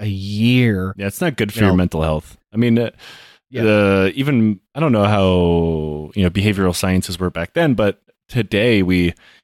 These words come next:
Speaker 2: we certainly know, like, <laughs> "Oh, wow, this is, it's torture." Uh, I'm kind of curious, like, ideologically, did they ha-, did they ever write about,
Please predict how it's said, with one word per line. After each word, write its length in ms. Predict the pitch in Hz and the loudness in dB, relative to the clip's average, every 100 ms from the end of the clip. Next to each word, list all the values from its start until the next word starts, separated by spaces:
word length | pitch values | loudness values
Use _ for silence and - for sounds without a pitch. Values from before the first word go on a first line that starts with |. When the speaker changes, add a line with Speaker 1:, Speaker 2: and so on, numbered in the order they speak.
| _ - | _ -4
Speaker 2:
we 160 | 107 | -2
certainly 440 | 104 117 113 98 104 | 0 0 0 2 2
know, 140 | 104 | 2
like, 220 | 98 101 | 2 0
<laughs> 80 | 120 | 0
"Oh, 80 | 131 | 0
wow, 300 | 120 107 - | 0 -2 -4
this 160 | 110 - | -4 -2
is, 240 | 104 - - _ _ _ | -2 -4 -10 _ _ _
it's 80 | - | -14
torture." 440 | - 131 135 90 - _ _ _ | -2 -2 0 -4 -6 _ _ _
Uh, 560 | 101 98 101 107 120 - - _ _ | 0 2 2 2 0 -6 -14 _ _
I'm 120 | 147 | -6
kind 220 | 147 214 | -2 0
of 120 | 285 - | 0 -2
curious, 380 | 156 165 151 120 | 0 2 2 0
like, 160 | 113 - | -4 -2
ideologically, 720 | 131 175 104 120 123 - 107 | -2 2 2 2 0 0 -2
did 120 | 104 | 0
they 120 | 101 113 | -2 0
ha-, 200 | 156 190 | 0 -2
did 140 | 180 | -2
they 100 | 233 | 2
ever 160 | 262 220 | 2 2
write 260 | 180 175 | 2 2
about, 420 | 101 95 90 90 | 2 2 2 2